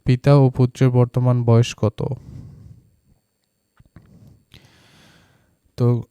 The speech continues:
ম্যাথ করতে চাইলে পজ করুন, আর আমি সঠিক উত্তর বলে দিচ্ছি। সঠিক উত্তর হচ্ছে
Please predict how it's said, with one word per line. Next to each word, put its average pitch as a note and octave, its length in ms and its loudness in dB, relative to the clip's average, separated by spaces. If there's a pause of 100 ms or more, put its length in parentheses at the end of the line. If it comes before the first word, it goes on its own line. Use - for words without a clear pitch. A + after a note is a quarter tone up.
(140)
ম্যাথ B2+ 420 -2
করতে C3 260 -2
চাইলে C3 220 2
পজ B2 260 2
করুন, C#3+ 400 0 (300)
আর G#2+ 180 0
আমি G#2 180 -2
সঠিক A#2 260 0
উত্তর A#2 220 0
বলে A#2+ 180 2
দিচ্ছি। C3+ 400 -4 (380)
সঠিক B2 340 -2
উত্তর B2 300 0
হচ্ছে B2+ 560 -2